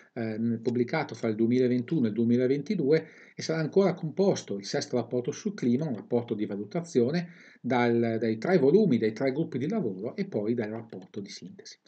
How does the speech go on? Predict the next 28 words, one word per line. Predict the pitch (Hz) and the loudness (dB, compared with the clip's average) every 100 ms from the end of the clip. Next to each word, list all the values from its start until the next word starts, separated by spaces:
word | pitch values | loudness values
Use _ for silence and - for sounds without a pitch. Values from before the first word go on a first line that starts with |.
| _ - | _ -6
Ma | 135 | 0
andiamo | 214 220 | 2 4
a | |
vedere | 165 165 156 | 4 4 4
sul | - - | 2 -4
sito | - 165 139 | -6 -2 2
web | 127 139 120 | 2 0 -2
dell'I | 104 117 123 | -2 -2 0
P | 117 | -2
C | - | -6
C | - 127 127 | -8 -6 -4
come | 135 131 127 | -2 0 0
sono | 120 | 0
disponibili | 113 113 - 113 117 101 101 101 _ _ | 0 -2 -4 0 0 0 -6 -8 _ _
queste | 120 113 113 | -8 -6 -8
informazioni. | - 98 - - - - - _ _ _ _ _ _ _ _ - _ _ _ _ _ _ _ - _ _ _ _ _ _ 120 | -10 -12 -12 -16 -16 -16 -20 _ _ _ _ _ _ _ _ -20 _ _ _ _ _ _ _ -20 _ _ _ _ _ _ -6
Possiamo | 117 170 | 0 2
vedere, | 175 185 190 202 | 6 6 6 4
questa | 147 139 | 2 0
è | 123 | 0
la | 117 | 0
pagina | 123 113 117 117 | 0 2 2 0
centrale | 123 117 117 147 127 104 | -2 -4 -2 -2 -2 -2
del, | 107 107 104 107 113 | -4 -4 -4 -8 -10
dell'I | 107 107 107 | -8 -8 -10
P | |
C | 117 185 | -6 -4
C, | - 160 208 | -2 0 0